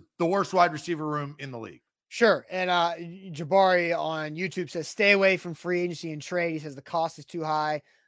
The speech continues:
Speaker 2: Uh, so here's the problem, because Jabari also adds draft, take a few stabs. It, the current receivers on the roster are, you know, rookie, rookie,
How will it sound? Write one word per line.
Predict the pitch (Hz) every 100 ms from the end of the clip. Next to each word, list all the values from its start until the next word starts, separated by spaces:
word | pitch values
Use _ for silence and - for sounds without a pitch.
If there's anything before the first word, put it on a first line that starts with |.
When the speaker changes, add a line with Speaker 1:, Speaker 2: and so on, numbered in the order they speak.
| _
Speaker 2:
Uh, | 160 156 156
so | 165 - 208
here's | 208 247 233
the | 190
problem, | - 196 196 190 165 156
because | 165 151 151
Jabari | 160 170 170
also | 165 175
adds | 160 160 151
draft, | 127 170 170 170 -
take | 190 165
a |
few | 151 160
stabs. | - - 151 143 139 - _ _ _ _ _ _ _ _ _ _ -
It, | - -
the | 185
current | - - 320 294 -
receivers | 214 - 247 240 190 202 190 151
on | 214 220 202
the | 180
roster | 175 214 214 - 185 170 165
are, | 180 180 170 156 - -
you |
know, | 170 156
rookie, | 147 185 220 220 202
rookie, | 180 202 202 202 196 185 175